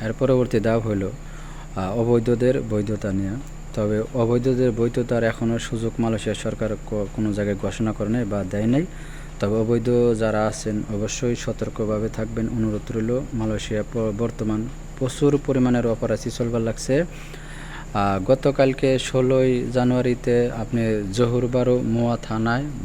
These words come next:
বাকটি এলাকায়, লোকেশনটা আমি বলে দিলাম। এই জায়গায় আমি আজকে তেরো বছর ধরে আছি, কখনোই কোনো দিন শুনি নাই অপরাধী আসলো বা ইমিগ্রেশন আসছে।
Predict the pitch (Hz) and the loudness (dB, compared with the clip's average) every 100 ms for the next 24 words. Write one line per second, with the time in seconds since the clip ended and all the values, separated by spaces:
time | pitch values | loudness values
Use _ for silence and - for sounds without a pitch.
0 | - 107 - - - 120 107 98 95 - | 0 0 0 -4 0 2 4 2 0 -2
1 | 92 95 95 - 98 107 101 101 98 101 | -4 -4 -4 -4 -4 -2 -2 -2 -2 -2
2 | 101 95 95 123 - - - - - - | -2 -4 -6 -6 -8 -12 -12 -12 -12 -4
3 | 110 120 120 127 123 113 117 113 110 - | 2 4 4 4 6 4 4 2 -2 -4
4 | - 107 - 117 117 104 - 104 110 107 | 0 0 2 2 2 0 -2 -2 0 0
5 | 98 110 - 104 110 110 117 110 104 110 | -2 -4 -2 -2 0 -2 0 -2 0 -2
6 | 104 - 104 107 104 131 104 101 98 - | -4 -2 0 0 0 -2 -2 -2 -4 -4
7 | 110 98 - 104 104 101 104 98 - 95 | -6 -6 -6 -6 -4 -2 -2 -2 -6 -6
8 | 90 - - | -6 -8 -10